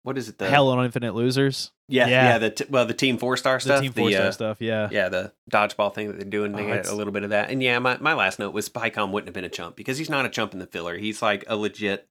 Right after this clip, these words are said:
Speaker 2: He puts Goku,
Speaker 1: uh,
Speaker 2: gives Goku a run for his
Speaker 1: rival.
Speaker 2: money. Yeah.
Speaker 1: Yeah.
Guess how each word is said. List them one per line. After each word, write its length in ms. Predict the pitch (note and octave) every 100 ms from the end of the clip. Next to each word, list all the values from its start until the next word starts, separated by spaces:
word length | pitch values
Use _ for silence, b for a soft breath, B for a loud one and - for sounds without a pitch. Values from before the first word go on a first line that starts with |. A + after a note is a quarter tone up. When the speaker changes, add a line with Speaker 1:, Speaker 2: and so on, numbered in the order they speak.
| -
Speaker 2:
He 160 | C3+ D#3+
puts 240 | D#4+ D4+
Goku, 160 | A#3+ A#3+
Speaker 1:
uh, 300 | F#3+ C4 A3+
Speaker 2:
gives 260 | F3+ G#3+
Goku 220 | G3 G#3+
a 100 | A#3+
run 180 | E3+ F#3+
for 60 | F#3
his 120 | C3
Speaker 1:
rival. 120 | A#2
Speaker 2:
money. 260 | G3 B2 F2
Yeah. 320 | A2 F#3 G2+ - _ -
Speaker 1:
Yeah. 300 | G2+ G2